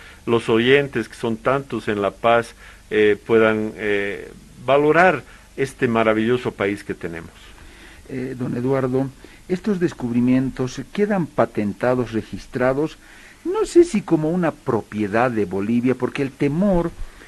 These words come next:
Speaker 2: y usted internamente me comentaba la susceptibilidad de los comunarios, y que es en todo el país, que cuando les decimos a los hermanos, "Hay en tu zona una gran riqueza",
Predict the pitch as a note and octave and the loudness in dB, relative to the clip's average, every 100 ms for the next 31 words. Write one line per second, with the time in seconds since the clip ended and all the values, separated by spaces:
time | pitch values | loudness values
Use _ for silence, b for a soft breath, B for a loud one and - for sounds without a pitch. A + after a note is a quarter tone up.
0 | B B A2+ - C3+ B2+ A#2+ A#2 A2+ A2 | B B -10 -4 -2 2 2 2 0 -2
1 | A2+ G#2 F#2+ G2 F#2+ F2+ G#2 G2+ F#2+ - | -4 -6 -4 -6 -6 -4 -2 0 -2 -6
2 | - F#2 - F2+ F2+ G2 G2+ F2+ F2+ - | -14 -14 -12 -8 -4 -2 -2 -4 -8 -12
3 | F2+ F#2 F#2+ G2 F#2+ F2+ - - - G#2+ | -10 -6 -6 -6 -8 -10 -14 -20 -20 -10
4 | B2+ B2 A2 - D#3 G#2+ - F2 F#2+ - | -6 -4 -6 -4 -2 -2 -4 -6 -6 -10
5 | B B B B - G#2 G#2+ A2 G#2+ G#2+ | B B B B -10 -4 -2 0 0 -2
6 | - - - A2+ G#2 G#2 A2 D#3+ D#3+ C#3 | -6 -20 -12 -8 -6 -6 -6 -4 -2 0
7 | A#2 A2+ G#2+ A2+ C3+ C3 B2+ - B B | 0 -2 -2 0 0 0 -4 -8 B B
8 | B B B - - C3 C3 B2 A#2 A2+ | B B B -8 0 2 2 0 -4 -6
9 | C3 B2+ B2 A2+ A#2 C3 B2 A#2 - C3 | -2 0 0 0 0 0 0 -4 -4 -2
10 | C#3+ | -4